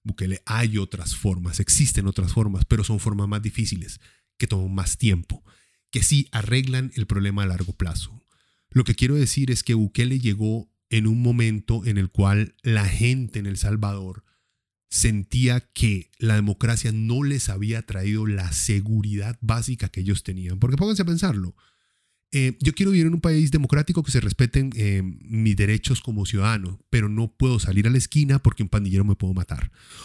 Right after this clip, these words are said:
O paso todo el día pe-, pensando y muerto del susto porque puede matar a mi hijo si no se mete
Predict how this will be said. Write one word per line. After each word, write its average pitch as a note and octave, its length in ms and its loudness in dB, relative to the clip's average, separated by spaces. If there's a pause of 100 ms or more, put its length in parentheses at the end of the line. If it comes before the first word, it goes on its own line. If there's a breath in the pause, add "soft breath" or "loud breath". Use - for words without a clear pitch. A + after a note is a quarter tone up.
(120)
O A2+ 200 -2
paso A#2 280 -2
todo C3+ 240 0
el A#2+ 100 0
día C3 360 2
pe-, A2+ 220 -6
pensando A#2 640 4
y A2 340 0 (520)
muerto B2 560 0
del C3 100 4
susto C3 300 0
porque G#2 180 2
puede A2+ 160 2
matar A2 300 0
a - 20 2
mi A2+ 220 0
hijo B2 240 -2
si A2 160 -2
no G#2 120 -4
se A2 120 -2
mete G#2 480 -2